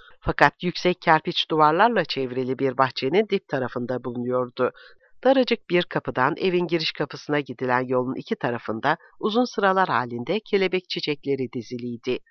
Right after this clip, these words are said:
Takichiro, "Ne güzel!" diye bağırdı. Çiçeklerin görüntüsünden çarpılmış gibi bahçe kapısında durakladı. Fakat evi görmek hevesi kaybolmuştu. Çünkü bitişikteki bahçede bulunan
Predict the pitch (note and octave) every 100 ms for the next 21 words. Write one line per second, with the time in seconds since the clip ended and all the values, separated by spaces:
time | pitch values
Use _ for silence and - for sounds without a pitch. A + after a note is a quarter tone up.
0 | _ - - _ - E3 D3 - C3+ C#3+
1 | F3 - A#3+ D4 F3+ D#3+ C3 C3 D#3+ E3
2 | C#3 D3 D3+ C3+ B2+ B2 A#2 C3 B2 -
3 | - - - F3 E3 E3 D3+ D3+ C3+ B2+
4 | C#3 - C3+ C#3 C#3 D3 C3+ D3 C3 -
5 | - C3 G#3+ D#3 D3 D3 - B2 - B2+
6 | C3 D#3 B2+ A#2+ - B2 A#2+ B2 - -
7 | - _ B3 - E3+ - G3+ F#3 C#3 C3
8 | B2+ - A2+ - - - F#3+ D3+ B2 A#2
9 | A#2 - - A2+ - _ - - - F3+
10 | D#3 C3+ C3+ - - - - D#3 G#3+ D3+
11 | - C3+ B2 B2+ A#2+ A#2 C3+